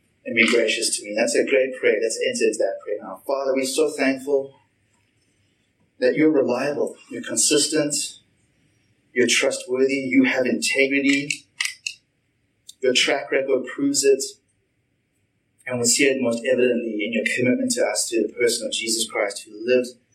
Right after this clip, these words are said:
died, rose again, and promises to come back. And in the time being, has promised to build and advance his kingdom through people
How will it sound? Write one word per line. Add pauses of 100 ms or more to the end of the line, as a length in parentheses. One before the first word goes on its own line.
(760)
died, (680)
rose
again,
and
promises
to
come
back. (420)
And
in
the
time
being,
has
promised
to
build
and
advance
his
kingdom
through
people